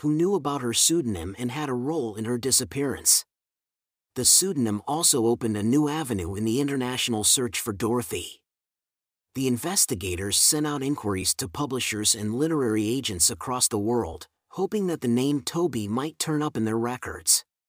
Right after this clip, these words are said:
But this, like many other leads in the case, led to a dead end. The discovery of Dorothy's pseudonym, while it brought a fleeting moment of hope,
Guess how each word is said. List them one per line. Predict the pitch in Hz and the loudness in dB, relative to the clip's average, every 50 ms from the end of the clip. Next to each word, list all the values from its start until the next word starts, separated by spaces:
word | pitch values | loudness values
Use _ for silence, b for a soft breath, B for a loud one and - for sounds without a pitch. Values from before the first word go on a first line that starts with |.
| _ _ _ _ _ _ _ _ _ _ _ _ _ | _ _ _ _ _ _ _ _ _ _ _ _ _
But | - 117 - | -8 -8 -4
this, | - 156 180 - - - - - - - - _ _ | -2 -4 -4 0 2 4 4 4 4 2 -2 _ _
like | - 110 127 131 - | -8 -6 -6 -4 -2
many | 135 156 180 202 208 190 165 | -2 -2 0 0 2 0 0
other | 165 151 135 | 0 0 0
leads | 127 123 143 151 139 - - | 0 0 0 0 0 0 0
in | 104 | 0
the | 101 90 | -2 -4
case, | - - - 143 120 98 - - - - - - _ _ _ | -6 -4 -2 -2 -2 0 2 2 2 2 0 -4 _ _ _
led | 107 127 156 170 131 | -6 -4 -4 -4 -4
to | - 156 147 | -2 0 0
a | 120 | 0
dead | 90 82 - 135 139 143 131 | 0 -2 -4 -4 -4 -4 -6
end. | 117 110 - - 82 - - _ _ _ _ _ _ _ _ _ _ _ _ _ _ _ _ _ _ _ | -6 -8 -8 -10 -14 -16 -18 _ _ _ _ _ _ _ _ _ _ _ _ _ _ _ _ _ _ _
The | 131 | -6
discovery | 123 120 120 - - - - 196 196 190 180 165 151 120 | -4 0 2 4 4 4 2 -4 -6 -2 0 0 2 2
of | 104 92 - | 0 -2 -2
Dorothy's | - 139 139 147 143 - 131 113 110 - | 0 2 2 2 0 0 -2 0 4 4
pseudonym, | - - 143 143 113 98 85 78 78 - - _ _ _ _ | 4 4 4 2 0 -2 -6 -6 -10 -12 -16 _ _ _ _
while | - 120 139 139 | -8 -6 -4 -4
it | 139 127 | -6 -6
brought | - 139 151 175 180 165 | -4 -6 -4 -4 -4 -4
a | 135 | -6
fleeting | - - - - 151 175 175 165 151 131 120 | -6 -8 -6 -4 -2 0 0 2 4 4 4
moment | 120 131 143 139 120 98 | 4 4 2 2 0 0
of | 92 85 - | -2 -6 -6
hope, | - - 180 123 - - - | -4 -2 -2 -2 -2 -4 -12